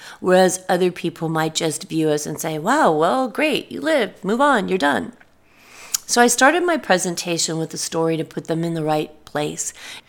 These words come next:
And it was a story of them becoming a victim of violent crime, a crime that ended with long-term injury to their body and repeated hospitalizations, a crime ending with them being at the mercy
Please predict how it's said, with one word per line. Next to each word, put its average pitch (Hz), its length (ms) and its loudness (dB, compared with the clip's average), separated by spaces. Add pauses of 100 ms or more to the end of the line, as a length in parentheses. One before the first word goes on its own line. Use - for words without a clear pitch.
(280)
And 190 80 2
it 208 60 6
was 214 160 2
a 226 60 0
story 254 540 4
of 208 120 0
them 160 260 2
becoming 160 440 -2
a 156 40 -4
victim 147 560 -4
of 151 120 -6
violent 143 340 -2
crime, 139 380 -8 (840)
a 170 120 -6
crime 170 320 4
that 165 120 2
ended 156 340 0
with 147 200 -8
long-term 156 500 0
injury 147 380 -4
to 139 140 -10
their 147 120 -2
body 143 520 -4 (500)
and 160 160 2
repeated 160 480 -2
hospitalizations, 160 1400 -4 (1080)
a 170 80 4
crime 170 320 4
ending 156 260 0
with 151 180 -2
them 156 200 0
being 156 300 -2 (100)
at 156 120 -6
the 165 60 -2
mercy 160 720 -2